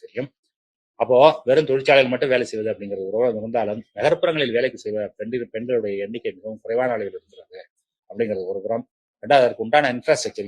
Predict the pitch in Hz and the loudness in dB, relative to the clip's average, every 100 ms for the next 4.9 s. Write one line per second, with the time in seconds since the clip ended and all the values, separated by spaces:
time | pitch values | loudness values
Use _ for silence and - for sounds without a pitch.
0 | 127 151 131 131 117 110 113 107 107 104 | 2 4 4 2 -2 -4 -6 -8 -10 -8
1 | 101 - 117 147 - 110 117 135 117 98 | -8 -6 -4 -4 -4 -8 -4 -2 -2 -6
2 | 87 _ _ _ - 113 151 143 147 123 | -10 _ _ _ -2 4 6 6 4 2
3 | 135 127 110 107 113 101 95 95 104 107 | -2 -2 -2 -4 -8 -10 -12 -14 -6 -2
4 | 117 104 95 87 101 107 92 85 | -2 -2 -4 -10 -8 -8 -8 -12